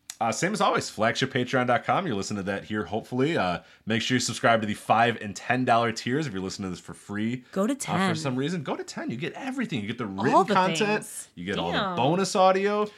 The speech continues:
Speaker 2: I
Speaker 1: You
Speaker 2: read
Speaker 1: get all
Speaker 2: a
Speaker 1: the live
Speaker 2: nice
Speaker 1: shows.
Speaker 2: article by A A Ron the other day.
Speaker 1: Which A A Ron?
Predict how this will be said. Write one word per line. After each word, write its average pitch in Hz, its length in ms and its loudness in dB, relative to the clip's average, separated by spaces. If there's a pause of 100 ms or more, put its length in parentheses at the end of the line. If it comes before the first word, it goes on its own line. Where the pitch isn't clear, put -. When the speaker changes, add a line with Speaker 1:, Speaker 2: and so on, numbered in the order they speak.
(120)
Speaker 2:
I 285 80 6
Speaker 1:
You 466 100 6
Speaker 2:
read - 20 6
Speaker 1:
get 427 160 10
all - 60 8
Speaker 2:
a - 40 6
Speaker 1:
the 254 60 2 (120)
live 233 300 8
Speaker 2:
nice 392 120 0
Speaker 1:
shows. 214 260 0
Speaker 2:
article 294 760 4
by 202 560 4
A 214 260 0
A 214 220 0
Ron 302 300 0
the 311 120 -4
other 311 160 -2
day. 302 680 2 (600)
Speaker 1:
Which 156 200 -6
A 165 240 0
A 151 60 0
Ron? 78 300 -6